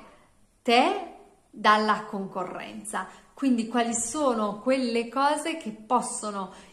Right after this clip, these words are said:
in qualche modo darti quel vantaggio competitivo che altrimenti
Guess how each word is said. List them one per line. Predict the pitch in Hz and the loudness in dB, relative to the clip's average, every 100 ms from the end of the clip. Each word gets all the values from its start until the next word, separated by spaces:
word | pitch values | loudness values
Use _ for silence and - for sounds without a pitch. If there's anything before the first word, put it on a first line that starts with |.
| - | -4
in | 226 220 - | 0 0 -2
qualche | - 277 262 - | 4 4 4 -2
modo | 269 277 302 294 320 370 359 - - _ _ _ _ _ _ _ _ _ _ _ _ _ _ _ _ _ _ _ _ - - _ _ - _ | -2 0 -2 -2 0 -2 -2 -12 -20 _ _ _ _ _ _ _ _ _ _ _ _ _ _ _ _ _ _ _ _ -20 -20 _ _ -20 _
darti | 220 208 214 214 - 254 - - | 4 6 8 4 0 0 0 -4
quel | 247 226 | 2 4
vantaggio | 220 220 220 247 233 226 | 4 4 6 4 4 -2
competitivo | 214 233 226 254 277 285 294 330 403 403 - - - _ | -2 -4 -2 -2 -2 -4 -4 -2 -2 -2 -16 -20 -20 _
che | - 247 240 240 240 - - | 4 8 8 8 2 -10 -4
altrimenti | 226 233 226 262 269 269 233 233 220 247 254 262 269 | 2 4 2 0 0 0 0 -2 0 2 2 0 -6